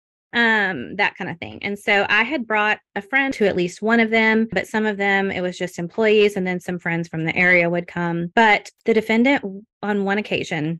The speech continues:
it was her birthday, actually, and we had been setting up at the show, which was exhausting. And for some reason, I was talking to one of the o-, other employees. We were strategizing about where to put something,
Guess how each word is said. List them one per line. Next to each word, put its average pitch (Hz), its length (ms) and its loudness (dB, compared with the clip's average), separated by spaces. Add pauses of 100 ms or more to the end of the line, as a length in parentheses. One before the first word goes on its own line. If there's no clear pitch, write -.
it 202 140 4
was 202 320 4
her 190 160 -2
birthday, 185 400 -2
actually, 156 640 -2 (440)
and 196 80 2
we 226 100 6
had 254 140 2
been 240 140 4
setting 190 360 0
up 170 240 -2 (320)
at 196 140 -2
the 196 80 -4
show, 190 480 0 (160)
which 208 140 -2
was 190 120 -2
exhausting. 170 680 -4
And 220 180 2
for 220 100 2
some 262 300 0
reason, 196 760 2 (120)
I 202 440 2
was 196 280 -4
talking 247 480 -6
to 190 500 0 (160)
one 220 160 2
of 202 80 -2
the 196 120 0
o-, 180 180 0 (160)
other 196 180 0
employees. 214 500 0
We 202 140 2
were 196 140 2
strategizing 190 720 -2
about 180 220 -6
where 190 140 0
to 180 60 -6
put 311 240 -4
something, 175 600 -4